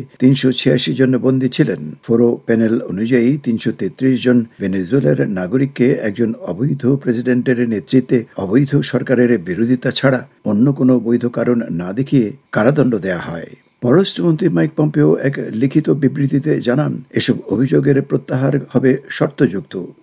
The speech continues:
এবং সেদেশের কর্মকর্তারা হুঁশিয়ার করে দিয়েছেন যে এই মুক্তি প্রত্যাহার করা হবে যদি কোনো ব্যক্তি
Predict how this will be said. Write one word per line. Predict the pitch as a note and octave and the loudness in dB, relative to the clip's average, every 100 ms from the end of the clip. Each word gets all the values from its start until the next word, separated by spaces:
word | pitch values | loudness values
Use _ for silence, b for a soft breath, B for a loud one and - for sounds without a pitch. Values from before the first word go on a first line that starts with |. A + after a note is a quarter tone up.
| _ _ | _ _
এবং | G#2+ G#2+ G2+ | -4 -2 -2
সেদেশের | - A2+ A2 A2+ A2+ | -2 -2 2 0 0
কর্মকর্তারা | - F#2 A#2 B2 A#2+ B2 A#2 | -2 -2 -2 -2 -2 0 -2
হুঁশিয়ার | F#2+ G2+ C3+ B2+ | -4 -4 0 0
করে | B2+ C3 | 2 2
দিয়েছেন | B2+ C#3 C3+ C3 B2+ b | 4 4 4 0 -4 b
যে | A#2+ B2 A2 | 2 2 4
এই | A#2+ A#2+ C#3+ | 6 6 2
মুক্তি | E2+ G2+ - F3 | -6 -8 -2 -2
প্রত্যাহার | E3 D3+ D3 D3+ D3 | 0 -2 0 0 0
করা | D#3 D#3 | 0 0
হবে | C3+ D#3 A#2 - - | 2 0 -2 -8 -4
যদি | A#2+ A2+ | 0 2
কোনো | - A2+ | 2 0
ব্যক্তি | F2+ G#2+ C#3 D3 | 0 -2 -2 0